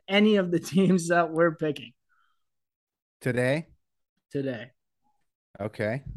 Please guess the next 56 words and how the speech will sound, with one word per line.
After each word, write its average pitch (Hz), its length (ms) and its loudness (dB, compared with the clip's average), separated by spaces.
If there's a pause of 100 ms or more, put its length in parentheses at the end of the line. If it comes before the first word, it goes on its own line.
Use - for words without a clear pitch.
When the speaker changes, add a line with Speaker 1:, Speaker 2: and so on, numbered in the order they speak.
(200)
Speaker 2:
Could 143 140 -2
you 143 60 0
name 139 220 2
the 127 80 0
mascots 127 880 -4
of 127 120 -4
all 117 340 6
the 98 120 0
Speaker 1:
Yes, 127 140 0
Speaker 2:
teams 104 140 -4
Speaker 1:
I - 120 -6
Speaker 2:
at 98 60 -4
Speaker 1:
could. 143 100 -2
Speaker 2:
least? 135 120 -2
Speaker 1:
They're 214 120 8
big, 220 380 6
they're 208 120 6
Speaker 2:
Okay. 208 80 4
Speaker 1:
big 226 200 4
name, 214 340 0 (160)
they're 202 180 0
big 214 200 2
name 202 240 0
teams. 202 260 0
I 196 100 2
just 226 140 -4
have 214 140 4
no 190 320 2
idea 185 320 4
who 170 140 0
players 165 500 0
are 123 200 -4
anymore. 120 440 -10 (920)
Speaker 2:
Oh, 143 260 10
yeah, 120 320 6
yeah. 127 240 6
No, 151 160 0
well, 160 200 10
I 190 100 12
never 175 280 6
know 101 180 -4
that. 110 280 -4 (100)
So, 113 300 2
Speaker 1:
Yeah, 92 80 0 (280)
Speaker 2:
so - 160 -2
Speaker 1:
yeah. 107 40 2
Speaker 2:
that's 117 220 2
okay. - 240 -6
Oh, 220 160 0 (120)
there's 165 240 8
a 175 40 10
Martinez 165 840 6
starting 139 540 2
at 127 100 0
quarterback 107 640 -2 (180)
Speaker 1:
For 113 120 4